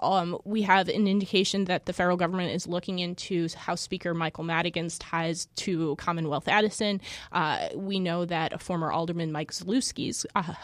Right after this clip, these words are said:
house was raided. We know that Marty Quinn, al-, the alderman of the thirteenth Ward, who's also very close to, to Mike Madigan,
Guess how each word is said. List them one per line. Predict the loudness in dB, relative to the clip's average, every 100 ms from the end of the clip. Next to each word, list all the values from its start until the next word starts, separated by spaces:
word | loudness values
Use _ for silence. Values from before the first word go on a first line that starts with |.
| -14
house | -4 4 4 4 0
was | -2 2
raided. | 2 2 2 2 -2 -12 -8
We | 0 2
know | 4 4
that | 4 0 0 -2
Marty | 0 2 2
Quinn, | -2 0 2 4 2 0
al-, | -2
the | 2
alderman | 4 4 4 0
of | -2
the | -6
thirteenth | -2 -4 0 0 2
Ward, | 0
who's | 0 -2
also | -2 0
very | -2 0 -2
close | 0 -2 -2
to, | -4 -6 -6
to | -2 2
Mike | 2 2
Madigan, | 0 0 0 0